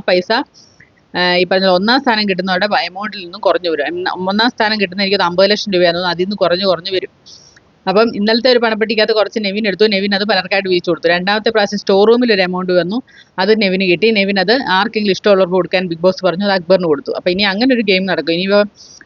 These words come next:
ആഹ്, നെവിനോട് കൂട്ടുകൂടി നിന്ന് നെവിന് കിട്ടുന്ന, നെവിന്, ഏഹ്,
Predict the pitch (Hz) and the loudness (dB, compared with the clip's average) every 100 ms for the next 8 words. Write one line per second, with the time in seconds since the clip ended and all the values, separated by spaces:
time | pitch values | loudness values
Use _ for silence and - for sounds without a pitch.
0 | - 180 180 175 180 170 180 185 226 247 | -4 0 2 2 2 0 0 0 2 2
1 | 214 214 214 214 214 202 196 240 226 214 | 2 4 4 4 0 -4 -2 -2 -2 -4
2 | 202 185 208 233 240 - 214 | -6 -6 -2 0 -2 -2 -2